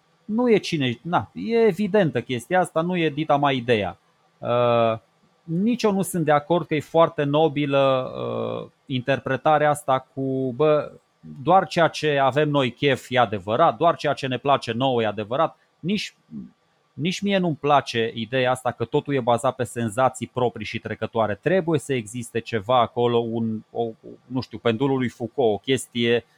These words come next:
de care, na, e ținut universul și care nu se miș-,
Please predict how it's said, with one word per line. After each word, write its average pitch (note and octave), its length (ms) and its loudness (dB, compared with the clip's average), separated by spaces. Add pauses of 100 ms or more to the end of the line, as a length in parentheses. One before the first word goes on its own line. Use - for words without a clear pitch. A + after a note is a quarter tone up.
(120)
de A#2+ 120 -2
care, B2 340 2 (760)
na, A#2+ 280 -2 (400)
e C3+ 180 2
ținut D3+ 420 0
universul C#3+ 480 0
și - 120 -12
care B2+ 180 2
nu C3+ 120 -2
se B2+ 160 -4
miș-, A#2+ 500 -6